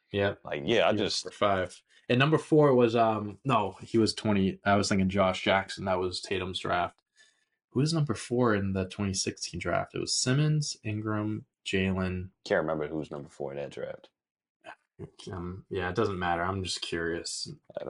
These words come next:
Speaker 2: I, I wanna say
Speaker 1: Really
Speaker 2: Thomas
Speaker 1: curious.
Speaker 2: Robinson. Thomas Robinson was four and five
Speaker 1: Ooh.
Speaker 2: when he's drafted.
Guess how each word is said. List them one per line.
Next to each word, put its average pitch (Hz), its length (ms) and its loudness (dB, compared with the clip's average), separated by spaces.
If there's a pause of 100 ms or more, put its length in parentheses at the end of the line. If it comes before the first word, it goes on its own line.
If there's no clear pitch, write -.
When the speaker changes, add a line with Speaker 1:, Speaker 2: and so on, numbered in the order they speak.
(100)
Speaker 2:
I, 87 60 0
I 95 40 2
wanna 120 240 2
say 104 180 0
Speaker 1:
Really 98 180 -4
Speaker 2:
Thomas 98 240 -4
Speaker 1:
curious. 98 140 0
Speaker 2:
Robinson. 90 400 0 (100)
Thomas 143 240 0
Robinson 101 400 2
was 85 160 -8
four 98 380 0
and 107 120 -4 (120)
five 82 160 -8 (260)
Speaker 1:
Ooh. - 80 -20
Speaker 2:
when 87 100 -16
he's 80 120 -18
drafted. 80 400 -14